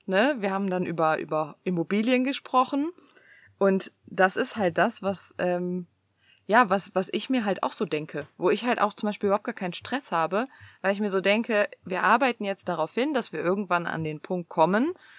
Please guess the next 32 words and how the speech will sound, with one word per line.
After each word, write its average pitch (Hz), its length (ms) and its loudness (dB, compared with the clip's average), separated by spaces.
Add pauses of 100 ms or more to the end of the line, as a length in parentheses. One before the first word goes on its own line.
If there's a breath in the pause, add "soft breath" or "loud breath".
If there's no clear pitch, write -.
(840 soft breath)
wo 202 200 4
wir 214 100 6
diese, 170 380 0
wo 185 100 2
wir 175 140 0
ein 160 200 -2
Haus 175 300 4
haben. 226 480 2 (460 loud breath)
Und 196 420 2 (280)
ich - 200 -8
habe 233 280 4
bei 180 160 2
YouTube, 233 640 2 (140)
da 185 220 4
waren 247 180 6
wir 262 80 4
nämlich 254 380 2
auch 240 100 2
stehen 233 320 -6
geblieben, 233 500 -2 (360 loud breath)
so 196 180 2
ein 185 200 0
Pärchen 226 520 -4
gefunden 147 480 -6
und 175 160 -4
bin 240 180 2
da 254 100 2
in 185 180 -2
ein - 140 -2
absolutes 214 680 -4
Rabbit 190 380 -2
Hole 143 280 4